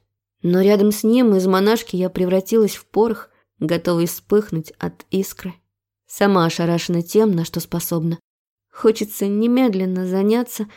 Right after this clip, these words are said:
с Артёмом любовью. «Галь, будешь?» окликает Ангелина. Я оборачиваюсь и понимаю, что она не губы красит. Между тонкими пальчиками зажата колбочка с белым порошком.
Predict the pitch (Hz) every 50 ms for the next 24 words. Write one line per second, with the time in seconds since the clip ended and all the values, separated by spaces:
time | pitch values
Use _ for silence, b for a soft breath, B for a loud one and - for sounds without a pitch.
0 | B B B B B - - - 185 185 175 - _ - - 196 196 196 196 190
1 | 196 196 208 202 190 214 214 185 160 165 160 151 - _ _ _ _ _ _ _
2 | _ _ _ _ _ - 190 196 196 208 214 226 233 233 220 214 214 _ _ _
3 | _ _ - 190 196 240 294 294 294 247 - - - _ _ _ _ _ _ _
4 | _ _ - 196 190 - 190 202 202 208 214 208 202 202 208 208 208 208 214 226
5 | 214 196 175 170 175 - _ _ _ _ _ _ _ _ _ - 208 208 208 214
6 | 214 196 220 226 254 285 277 - 220 214 208 - 233 - - 202 208 208 214 226
7 | 254 277 254 - - - - 190 190 190 196 202 208 208 208 202 226 277 285 311
8 | 262 - - 185 170 151 - - 175 - - _ _ _ _ _ _ _ - 190
9 | 190 196 196 190 185 196 196 - - 208 214 208 202 208 - 190 190 196 - -
10 | 226 233 240 220 - - 208 - 185 180 180 180 175 185 185 185 196 196 190 196
11 | - - _ _ _ - - 240 247 226 180 170 175 - - - 180 170 170 170
12 | 185 190 180 175 170 165 - 180 180 190 185 - - - 185 175 165 170